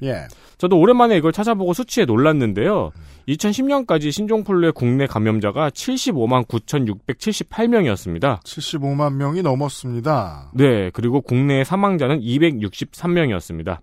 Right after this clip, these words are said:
Speaker 1: 네.
Speaker 2: 더블유에이치오에서는 나중에 실시간 감염자 수를 세는데 포기했고,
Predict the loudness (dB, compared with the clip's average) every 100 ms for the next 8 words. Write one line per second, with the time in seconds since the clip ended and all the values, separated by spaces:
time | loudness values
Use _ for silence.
0 | -14 -16 -16 -18 -20 -20 _ _ 0 2
1 | 6 6 6 4 4 4 4 4 2 2
2 | 0 0 -2 -2 0 0 2 2 2 2
3 | 2 0 0 0 0 0 0 2 0 2
4 | 0 2 2 0 _ 2 2 2 -2